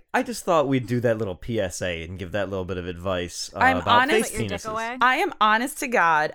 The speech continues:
Speaker 2: I would rather someone not wear a mask than wear it without their nose covered, because I feel like having your nose not covered is insulting. That's like, "I'm putting it on to wear it."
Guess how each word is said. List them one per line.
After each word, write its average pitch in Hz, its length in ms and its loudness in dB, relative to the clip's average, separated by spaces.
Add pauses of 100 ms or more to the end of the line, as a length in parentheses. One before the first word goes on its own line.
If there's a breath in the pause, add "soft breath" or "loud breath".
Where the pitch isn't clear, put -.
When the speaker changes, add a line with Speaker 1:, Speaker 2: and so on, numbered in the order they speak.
Speaker 2:
I 214 100 4
would 208 220 -2
rather 208 320 4
someone 185 720 -4
not 170 240 0
wear 196 180 0
a 185 60 -2
mask 170 640 -4
than 190 340 -4
wear 180 280 4
it 180 280 4
without 175 380 0
their 208 120 2
nose 170 320 -2
covered, 160 540 -4
because 202 340 -4
I 190 120 0
feel 220 280 -4
like 233 480 0
having 202 400 -2
your 202 120 -4
nose 185 280 -4
not 170 240 -2
covered 196 400 -2
is 185 200 -4
insulting. 170 800 -6 (300 soft breath)
That's 226 200 2
like, 240 240 2
"I'm 262 180 4
putting 311 320 4
it 285 100 4
on 262 260 4
to 269 100 -2
wear 226 680 4
it." - 100 -10